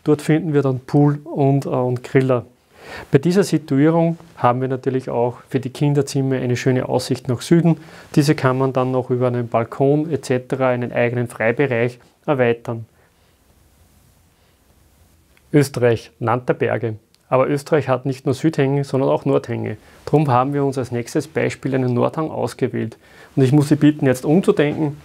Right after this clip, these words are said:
Wir haben jetzt die Sonne hier im, im, im Süden und hier ist so quasi der Norden. Also der Hang fällt, äh, genau in die andere Richtung. Das bedeutet für unser Beispiel, wir haben die Zufahrt im Norden,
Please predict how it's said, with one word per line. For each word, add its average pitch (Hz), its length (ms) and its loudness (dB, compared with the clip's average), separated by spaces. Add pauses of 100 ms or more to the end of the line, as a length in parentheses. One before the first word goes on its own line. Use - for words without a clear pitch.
Wir 127 120 -2
haben 113 220 0
jetzt 123 160 -4
die 135 80 0
Sonne 120 380 -2 (280)
hier 202 340 2 (200)
im, 123 320 0 (760)
im, 120 240 4
im 123 200 4
Süden 165 420 2 (240)
und 135 160 -2
hier 131 200 4
ist 127 120 -2
so - 80 -12
quasi 113 220 -4
der 123 100 -2
Norden. 123 400 -4 (460)
Also 123 160 2
der 120 240 0
Hang 127 260 0
fällt, 127 380 -4 (180)
äh, 131 540 -6
genau 117 220 0
in 120 80 0
die 120 100 0
andere 123 280 0
Richtung. 123 400 -2 (600)
Das 156 140 2
bedeutet 170 680 0
für 135 160 -4
unser 175 280 0
Beispiel, 156 680 0
wir 131 120 2
haben 117 220 2
die 123 200 -8
Zufahrt - 440 -2
im 120 120 -2
Norden, 175 440 0